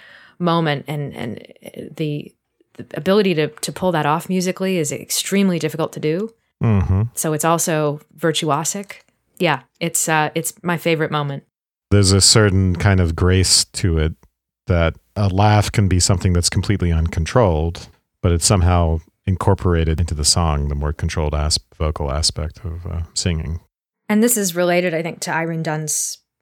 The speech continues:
Speaker 1: persona in film and what makes her such a, a curious film persona. I mean, she would be the first to say that she's not, um,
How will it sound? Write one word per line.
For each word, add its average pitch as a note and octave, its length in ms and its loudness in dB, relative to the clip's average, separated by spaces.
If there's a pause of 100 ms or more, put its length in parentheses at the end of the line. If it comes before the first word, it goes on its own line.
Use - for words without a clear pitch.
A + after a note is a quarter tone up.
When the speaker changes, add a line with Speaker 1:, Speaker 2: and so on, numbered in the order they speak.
(300)
Speaker 1:
persona G3 540 0
in D3 160 -6
film C3+ 320 -6
and C3+ 280 -10
what F#3 220 -2
makes F3 220 -4
her F#3+ 80 -6
such F3 180 -2
a, D#3 180 -8 (220)
a F3 220 -6
curious F#3 1000 -4 (260)
film E3+ 280 -2
persona. D3 600 -6
I E3+ 60 -6
mean, E3 120 -2
she F#3+ 160 -2
would E3+ 140 -4
be E3 80 -2
the D#3 80 -4
first E3 280 -4
to F3+ 60 -4
say D#3+ 220 -2
that D3+ 140 -6
she's D#3+ 280 -4
not, D3 460 -4
um, C3+ 500 -6